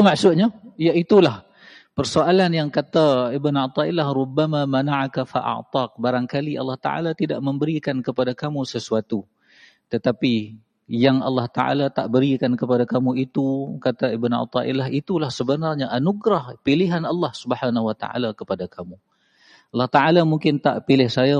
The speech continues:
mungkin tak pilih tuan-tuan untuk jadi di kalangan mereka yang sampai kepada title jutawan, tuan-tuan. Kenapa? Kerana Allah Subhanahu Wa Ta'ala mengetahui setiap daripada hambanya, kawan ni kalau aku bagi jadi kaya lebih daripada orang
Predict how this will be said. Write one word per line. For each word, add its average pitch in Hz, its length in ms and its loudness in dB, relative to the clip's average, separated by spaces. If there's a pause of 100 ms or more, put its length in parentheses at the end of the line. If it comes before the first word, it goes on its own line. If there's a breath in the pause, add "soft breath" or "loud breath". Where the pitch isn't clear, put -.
mungkin 123 320 0
tak 113 160 -2
pilih 120 240 0
tuan-tuan 117 480 0
untuk 113 320 -4
jadi 117 240 0
di 110 160 -2
kalangan 107 320 0
mereka 113 720 -2
yang 110 320 -4
sampai 110 400 -4
kepada 104 400 -4
title 104 400 -2
jutawan, 104 640 -2
tuan-tuan. 95 400 -8
Kenapa? 143 400 -6 (960 loud breath)
Kerana 117 320 0
Allah 120 240 0
Subhanahu 113 560 -2
Wa 110 100 -2
Ta'ala 113 540 -2
mengetahui 110 960 -2 (720 soft breath)
setiap - 440 2
daripada 123 360 -2
hambanya, 117 720 2
kawan 123 480 2
ni 123 80 0
kalau 117 240 -2
aku 113 160 0
bagi 127 240 2
jadi 120 240 -2
kaya 127 320 -2
lebih 117 320 -4
daripada 110 400 -2
orang 107 180 -2